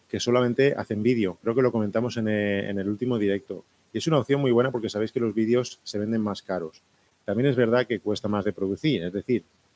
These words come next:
es una sesión eh, de fotos y es fácil que te vengas con treinta, cuarenta, cincuenta fotos, eh, que puedan valer. Claro, para vídeo eso es muy complicado, ¿no? Es, es, es más, más difícil sacar, sacar, eh,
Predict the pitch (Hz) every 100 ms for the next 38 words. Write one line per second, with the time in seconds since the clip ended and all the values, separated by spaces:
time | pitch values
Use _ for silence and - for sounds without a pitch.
0 | _ _ _ - 123 117 120 135 147 175
1 | 170 _ _ _ - 101 101 98 95 95
2 | 92 92 98 107 135 139 151 170 113 98
3 | 92 104 - 113 101 98 101 113 117 -
4 | 113 117 117 113 113 101 - 110 104 110
5 | 101 104 104 101 107 104 101 98 101 107
6 | 113 - _ _ _ _ _ _ _ 95
7 | 95 90 87 85 - 90 95 95 87 107
8 | 113 107 104 - _ _ _ - 98 95
9 | 107 117 120 117 113 131 120 90 85 104
10 | 90 98 104 95 - - 92 - - 95
11 | 104 98 _ _ 107 107 107 107 117 123
12 | _ _ _ _ - 107 98 101 98 95
13 | 90 98 - 98 98 98 101 92 90 87
14 | 85